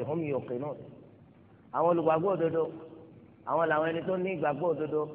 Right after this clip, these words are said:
sí ntọ́lọ́wọ́n bá sọ̀kalẹ̀ fún Ànábì Muhammad sallallahu alayhi wa alihi wa sallam. Wọ́n sì tún ní ìgbàgbọ́ òdodo sí ntá ti sọ̀kalẹ̀ fáwọn ànábì tó ti síwájú, tí wọ́n sì jẹ́ni tó ní àmọ̀dájú nípa àgbéǹde al-qiyamah.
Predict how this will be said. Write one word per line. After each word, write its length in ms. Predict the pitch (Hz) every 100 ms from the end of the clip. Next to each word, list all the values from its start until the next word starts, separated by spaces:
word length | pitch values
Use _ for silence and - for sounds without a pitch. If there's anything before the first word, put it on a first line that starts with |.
| - - - - - - - -
sí 120 | 180
ntọ́lọ́wọ́n 520 | 165 185 185 175 156
bá 80 | 175
sọ̀kalẹ̀ 420 | 175 147 147 143 135
fún 180 | 170 151
Ànábì 340 | 135 160 151
Muhammad 520 | 127 120 160 147 127 - - - - - - - -
sallallahu 560 | 147 147 151 165 139 139
alayhi 280 | 147 160
wa 160 | 147 139
alihi 200 | 139 135
wa 140 | 127
sallam. 320 | 156 170 151 - - - - - - -
Wọ́n 200 | 180 202
sì 80 | 180
tún 200 | 165 175
ní 80 | 196
ìgbàgbọ́ 360 | 180 151 147 180
òdodo 340 | 151 156 156 151 151 - - - - - - - -
sí 120 | 185
ntá 360 | 175 180 170
ti 100 | 170
sọ̀kalẹ̀ 480 | 170 147 165 160 139
fáwọn 260 | 165 190 156
ànábì 320 | 135 170 170
tó 100 | 139 147
ti 120 | 139
síwájú, 460 | 139 170 165 151 165 165 - - - - - - -
tí 100 | -
wọ́n 160 | 165 175
sì 100 | 143
jẹ́ni 300 | 110 143 143
tó 80 | 160
ní 140 | 151 160
àmọ̀dájú 560 | 151 127 117 131 131 127 - - - - - - - -
nípa 320 | 156 - 147
àgbéǹde 440 | 131 117 165 143 131
al-qiyamah. 680 | 123 127 127 151 151 -